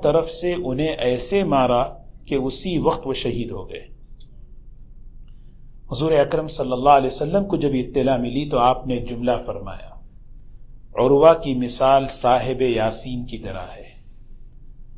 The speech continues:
جو سورہ یاسین میں اللہ تعالیٰ نے جس شخص کا ذکر فرمایا، وہ صاحب یاسین ایک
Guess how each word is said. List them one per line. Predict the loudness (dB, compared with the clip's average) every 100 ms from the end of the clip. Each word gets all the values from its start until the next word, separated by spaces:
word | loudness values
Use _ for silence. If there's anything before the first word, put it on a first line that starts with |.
| -18 -8
جو | -4
سورہ | -2 0 2
یاسین | 4 4 2 -2 -4 -4
میں | -2
اللہ | 0 0 -2
تعالیٰ | 0 2 2 2
نے | 0
جس | -4
شخص | -4 -2 -2 2
کا | 0
ذکر | 0 0 2
فرمایا، | 2 0 0 -2 -2 -6 -12 -18 -20 -20 -20 -16 -6
وہ | -2
صاحب | 4 4 6 4
یاسین | 6 6 4 -2 -8 -10 -12 -16 -16 -16 -16 -18 -6
ایک | -2